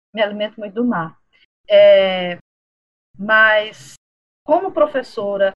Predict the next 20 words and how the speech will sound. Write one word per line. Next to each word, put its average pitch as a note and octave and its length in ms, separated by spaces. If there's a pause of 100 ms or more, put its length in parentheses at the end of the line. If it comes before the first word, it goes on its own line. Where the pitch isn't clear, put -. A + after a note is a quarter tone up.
(140)
e G#3+ 80 (100)
como C4+ 760
atuante A#3+ 880 (420)
da A#3+ 140
modalidade A3 520
de G3+ 60
educação F#3+ 380
à F3+ 40
distância, A3 600
eu G3+ 100
comecei A#3+ 480
a A#3+ 80
viajar A#3 540
e - 20
me B3 100
embrenhar A#3+ 380
muito A#3+ 300
no C4+ 140
sertão. G3+ 600 (840)
E B3+ 520